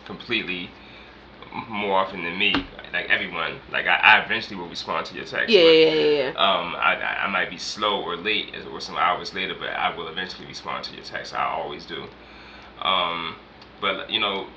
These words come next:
Speaker 1: to, to the point of it not being black and white, you know, I, I, I, you know, well, well, I guess kind of what we were getting on earlier. Um, but,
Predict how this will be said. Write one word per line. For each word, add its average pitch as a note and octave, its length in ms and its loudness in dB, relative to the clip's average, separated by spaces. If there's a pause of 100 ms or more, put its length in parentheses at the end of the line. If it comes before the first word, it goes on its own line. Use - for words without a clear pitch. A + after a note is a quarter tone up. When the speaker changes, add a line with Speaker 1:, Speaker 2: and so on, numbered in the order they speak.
(140)
Speaker 1:
to, - 140 -14
to C3+ 140 -6
the G#2+ 80 -4
point B2+ 280 0
of A2 80 0
it G#2+ 80 2
not G#2 200 4
being G#2 220 0
black G#2 240 4
and G#2 100 -8
white, G#2+ 220 2
you G#2+ 80 -2
know, G2+ 60 4
I, G#2+ 140 8
I, - 360 8
I, - 220 -2
you G#2 140 -4
know, F#2 280 -4 (220)
well, D#2+ 180 -6 (160)
well, F#2+ 260 -10 (280)
I F2 80 0
guess G2+ 180 2
kind F#2 180 -2
of F2+ 80 -8
what F#2+ 120 -8
we G2 60 -10
were F#2 80 -12
getting F2 200 -6
on E2+ 160 -4
earlier. E2 460 -2 (220)
Um, E2+ 320 -2
but, E2 180 -6